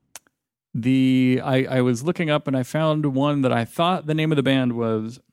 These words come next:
Bit a Sweet, Bit A apostrophe Sweet,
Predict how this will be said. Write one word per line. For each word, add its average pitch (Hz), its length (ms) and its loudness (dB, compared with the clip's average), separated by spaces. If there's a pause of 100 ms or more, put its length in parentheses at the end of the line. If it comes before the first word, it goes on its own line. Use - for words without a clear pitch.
(260)
Bit 151 240 -2
a 143 100 4
Sweet, 170 380 0 (460)
Bit 127 240 0 (260)
A 127 380 4 (220)
apostrophe 127 540 0
Sweet, 135 360 0